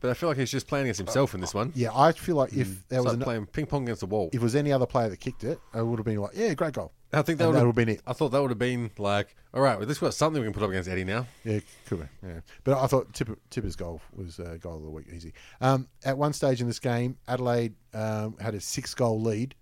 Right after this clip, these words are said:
Speaker 2: despite only kicking five goals.
Speaker 1: <laughs>
Speaker 2: I thought that's, that's
Speaker 1: Jesus,
Speaker 2: fantastic.
Speaker 1: that's a
Speaker 2: That's
Speaker 1: fair
Speaker 2: brilliant.
Speaker 1: effort, isn't it?
Speaker 2: Um, but, you know, five goals, fifteen at, at halftime.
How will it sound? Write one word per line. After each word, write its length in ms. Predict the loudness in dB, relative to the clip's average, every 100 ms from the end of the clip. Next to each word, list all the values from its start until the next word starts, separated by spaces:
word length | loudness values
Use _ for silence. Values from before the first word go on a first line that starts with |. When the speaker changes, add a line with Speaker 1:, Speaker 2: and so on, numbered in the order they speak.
| _
Speaker 2:
despite 460 | -8 -4 2 2 2
only 160 | -2 -4
kicking 300 | -6 -8 -8
five 260 | -4 -6 -4
goals. 320 | -8 -8 -12 -8 -4
Speaker 1:
<laughs> 180 | -4 -4 -2 2
Speaker 2:
I 100 | 2
thought 440 | 2 4 4 2 2
that's, 240 | 2 2
that's 240 | 0 0 2
Speaker 1:
Jesus, 60 | 0 0 0
Speaker 2:
fantastic. 240 | -4 -4
Speaker 1:
that's 100 | -6
a 80 | -2
Speaker 2:
That's 160 | -2
Speaker 1:
fair 80 | 4
Speaker 2:
brilliant. 100 | 4 2
Speaker 1:
effort, 60 |
isn't 160 | -2 -6
it? 100 | -12 -16 -20 -20 _
Speaker 2:
Um, 360 | -6 -4 -4 -4
but, 160 | -6 -6
you 120 | -6
know, 80 | -4
five 240 | 2 2
goals, 220 | 2 -4 -6
fifteen 420 | -12 -10 -10 -10
at, 120 | -12
at 160 | -12 -12
halftime. 400 | -10 -8 -8